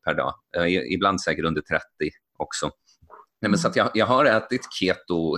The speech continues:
Speaker 1: helt några månader. Eh, numera skulle jag väl säga att jag har en lower carb kost. Att jag äter nog mindre kolhydrater än de flesta.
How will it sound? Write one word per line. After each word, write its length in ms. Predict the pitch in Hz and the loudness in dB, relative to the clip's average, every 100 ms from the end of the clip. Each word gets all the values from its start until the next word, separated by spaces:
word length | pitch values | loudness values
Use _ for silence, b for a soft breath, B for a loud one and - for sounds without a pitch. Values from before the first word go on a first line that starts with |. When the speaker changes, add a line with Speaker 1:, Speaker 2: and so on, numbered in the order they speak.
| 90 | -2
Speaker 1:
helt 460 | 90 85 - - - | 0 0 -2 -10 -4
några 200 | 87 85 | 0 2
månader. 560 | 82 78 80 82 85 - B B B B - | 0 0 0 0 -2 -4 B B B B -2
Eh, 220 | 87 90 | 0 2
numera 540 | 101 120 147 139 110 104 | 2 2 2 4 4 2
skulle 160 | - 110 | 0 0
jag 40 | |
väl 100 | 110 | 2
säga 280 | 127 110 104 | 2 2 2
att 120 | - | 2
jag 100 | 98 | 0
har 200 | 107 110 | 2 2
en 340 | 107 101 98 - _ _ - | 2 2 -2 -8 _ _ -4
lower 640 | 101 123 156 151 101 82 80 - - | 2 4 6 6 4 4 0 -6 -4
carb 360 | 95 82 78 76 - - | 0 2 2 -2 -10 -8
kost. 400 | - 78 - - | -6 -4 -6 -4
Att 140 | 85 | -2
jag 220 | 101 101 | 2 4
äter 180 | 120 117 | 2 2
nog 380 | 107 98 95 - | 0 0 -2 -2
mindre 300 | 104 120 117 | 0 2 0
kolhydrater 600 | - 107 92 87 90 95 | 0 0 2 2 2 0
än 60 | 92 | 0
de 120 | 87 | 0
flesta. 500 | 104 95 - 113 95 | -2 -4 -2 0 0